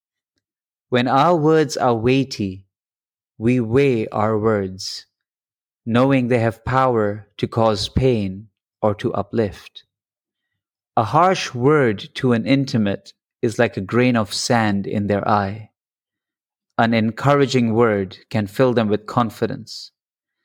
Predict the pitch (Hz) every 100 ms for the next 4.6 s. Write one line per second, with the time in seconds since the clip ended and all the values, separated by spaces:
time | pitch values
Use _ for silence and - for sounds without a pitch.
0 | _ _ _ _ _ - 160 170 - -
1 | 127 - 131 - 147 156 - 107 104 107
2 | _ - 120 117 117 - 127 120 - -
3 | 127 127 120 117 131 127 117 104 - 104
4 | - 117 107 104 104 101